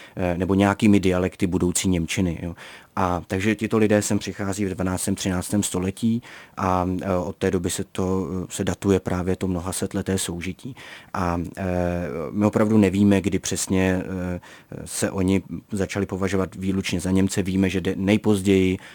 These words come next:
potom od devatenáctého století potom, eh, se prostě prosazuje ten koncept národní identity, to znamená při-, symbolicky řečeno od roku osmnáct set čtyřicet osm. Trochu dřív už předtím, ale jenom někde.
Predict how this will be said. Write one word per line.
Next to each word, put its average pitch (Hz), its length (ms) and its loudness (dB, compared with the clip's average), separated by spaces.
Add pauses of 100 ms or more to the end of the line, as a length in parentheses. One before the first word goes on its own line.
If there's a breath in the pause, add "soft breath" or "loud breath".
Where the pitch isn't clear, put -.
(120)
potom 92 300 -4
od 90 120 -4
devatenáctého 87 680 -2
století 87 400 -6
potom, 90 500 -6
eh, - 240 -14 (520 loud breath)
se - 140 -12
prostě 95 300 -6
prosazuje 92 500 -2
ten 92 160 -4
koncept - 480 -6
národní 90 480 -2
identity, 98 600 2 (300 loud breath)
to 90 80 -10
znamená 90 440 0 (1080 loud breath)
při-, - 180 -8
symbolicky 104 640 4
řečeno 95 340 -2
od 87 100 -4
roku 92 200 -2
osmnáct 90 360 0
set 95 100 -4
čtyřicet 95 380 -6
osm. 85 320 -6
Trochu 104 280 -2
dřív 90 300 -6
už 120 100 -2
předtím, 101 380 -2
ale 98 160 0
jenom 90 200 2
někde. 101 400 2